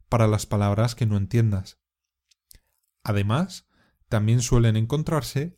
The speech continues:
audiolibros. Los audiolibros son libros que están en algún formato de sonido.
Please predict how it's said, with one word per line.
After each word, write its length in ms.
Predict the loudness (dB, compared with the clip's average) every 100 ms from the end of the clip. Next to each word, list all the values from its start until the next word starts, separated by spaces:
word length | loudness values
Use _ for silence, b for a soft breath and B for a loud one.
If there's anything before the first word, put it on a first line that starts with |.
| -2
audiolibros. 880 | 2 4 4 2 0 -2 -6 -12 _ _ _ _ _ _ _
Los 260 | -2 0 0
audiolibros 720 | 0 2 2 2 0 -2 -12 _ _ _
son 240 | -4 2 4
libros 480 | 2 0 -4 -6 _ _
que 80 | -10
están 320 | -4 0 2
en 100 | 0
algún 300 | -2 0 -2
formato 480 | -2 0 0 -2 -4
de 100 | -2
sonido. 420 | 4 6 6 -4